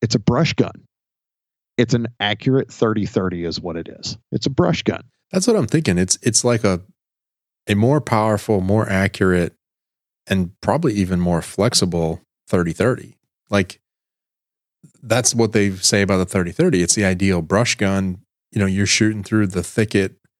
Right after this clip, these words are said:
Speaker 2: of Northeast
Speaker 1: Mm-hmm.
Speaker 2: P A where I grew up. You know, you hit a couple of twigs on your way through,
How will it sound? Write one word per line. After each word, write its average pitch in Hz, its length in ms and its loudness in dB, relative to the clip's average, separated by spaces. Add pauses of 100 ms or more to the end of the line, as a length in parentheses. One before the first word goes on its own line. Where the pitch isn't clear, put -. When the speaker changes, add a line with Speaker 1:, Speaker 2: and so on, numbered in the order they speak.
(440)
Speaker 2:
of 95 260 0
Northeast 104 440 2
Speaker 1:
Mm-hmm. 160 60 0
Speaker 2:
P 92 200 2
A 101 280 2
where 92 180 -2
I 104 100 0
grew 98 300 0
up. 90 180 -2 (680)
You 127 80 -14
know, 110 60 -12
you 110 140 -2
hit 110 140 2
a 95 60 0
couple 98 340 -2
of 80 80 -4
twigs 117 400 0
on 98 140 0
your 95 100 0
way 92 200 2
through, 113 500 0